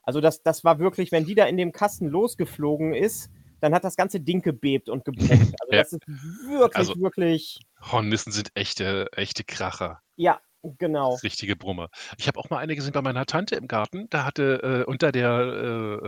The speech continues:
Speaker 2: äh, unter der Jalousie, die oben angebracht war,
Speaker 1: Ja.
Speaker 2: war da doch ein, äh, Loch zum Dachboden. Und, äh, da hat sich meine Hornisse drin ver-, verkrochen. Aber irgendwie war das ein ganz komisches Jahr. Oder der Hornisse selber ging's irgendwie körperlich nicht so gut.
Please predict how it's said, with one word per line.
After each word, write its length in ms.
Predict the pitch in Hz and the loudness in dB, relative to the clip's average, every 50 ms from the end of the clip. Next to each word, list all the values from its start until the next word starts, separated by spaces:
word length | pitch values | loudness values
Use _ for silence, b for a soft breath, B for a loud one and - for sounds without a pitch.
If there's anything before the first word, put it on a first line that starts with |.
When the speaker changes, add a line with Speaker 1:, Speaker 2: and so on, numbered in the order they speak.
| 107 104 | -6 -4
Speaker 2:
äh, 80 | 101 - | -4 -6
unter 180 | 113 - 135 | -6 -4 -2
der 100 | 120 123 | -2 -2
Jalousie, 360 | 117 - 117 113 110 104 147 180 | -2 -2 -2 -2 -2 -2 -4 -6
die 120 | 156 - | -4 -4
oben 160 | 101 107 110 | -4 -4 -4
angebracht 500 | 85 101 101 98 98 101 98 92 - - 117 | -4 -6 -6 -6 -4 -2 -2 -2 -2 0 -2
war, 180 | 117 143 190 - B B B B B B B | 0 -2 -2 -8 B B B B B B B
Speaker 1:
Ja. 300 | B 160 160 156 170 110 - | B 4 6 4 4 2 2
Speaker 2:
war 140 | - 110 120 | 4 4 6
da 120 | 131 135 113 | 6 6 4
doch 180 | 117 131 - | 2 -2 -2
ein, 180 | 127 123 123 123 | -4 -6 -6 -6
äh, 300 | 107 110 113 104 107 110 | -4 -2 -2 0 0 0
Loch 220 | 110 127 151 - | 0 -2 -4 -4
zum 160 | - - 131 | -6 -8 -4
Dachboden. 640 | 117 131 - - - - 123 107 107 117 147 180 240 - B B B B B B B B B B B B B B B _ | -2 -2 -2 -2 -2 -4 -2 -2 -2 -2 -4 -6 -8 -10 B B B B B B B B B B B B B B B _
Und, 460 | - 131 127 117 120 117 113 113 - | -2 2 4 4 4 4 2 0 -2
äh, 260 | - 113 110 107 107 | 0 2 2 2 2
da 180 | 104 - 101 98 | 2 2 2 2
hat 160 | 107 113 - | 0 -4 -6
sich 160 | - 117 - | -10 -10 -6
meine 200 | - 123 123 123 | -4 -4 -2 -2
Hornisse 320 | 113 120 117 123 - - 127 | -2 -2 -2 -2 -2 -4 -4
drin 180 | - 120 123 | -2 -4 -4
ver-, 380 | 123 - - 117 113 113 110 113 | -4 -4 -2 0 0 2 0 0
verkrochen. 540 | - - 113 - - 131 - - 113 131 151 | -2 -4 -6 -2 -2 -2 -2 -2 -4 -4 -2
Aber 200 | - 98 120 120 - | 0 2 2 2 2
irgendwie 360 | 131 156 175 - 220 214 180 | 2 0 -2 -4 -8 -8 -4
war 140 | 147 143 156 | -4 -2 -2
das 200 | 175 - - - | -2 -2 -4 -6
ein 40 | |
ganz 180 | - - - - - - | -6 -6 -6 -8 -10 -8
komisches 560 | - - 143 151 165 190 - - 180 - - | -2 0 2 2 2 2 -2 -2 -4 -4 -2
Jahr. 380 | 123 117 123 151 180 220 240 - - | 0 2 2 2 2 2 0 -2 -4
Oder 380 | - 160 175 180 180 175 170 | -2 0 2 4 6 6 4
der 220 | 147 151 151 147 120 | 4 4 4 4 4
Hornisse 420 | 143 135 147 170 170 - - 175 | 4 2 2 2 0 0 -2 0
selber 420 | 143 147 143 165 170 190 196 190 | 4 4 4 4 6 4 4 2
ging's 280 | 175 - 175 185 185 - | 2 0 -4 -6 -4 -4
irgendwie 280 | 139 165 160 - 165 165 | -4 -4 -6 -8 -8 -2
körperlich 460 | - 175 175 165 - 180 175 165 - | 2 2 2 4 4 2 0 0 -2
nicht 140 | 180 - - | -2 -4 -4
so 120 | - 160 | -6 -8
gut. 240 | 143 147 165 170 | -8 -10 -10 -8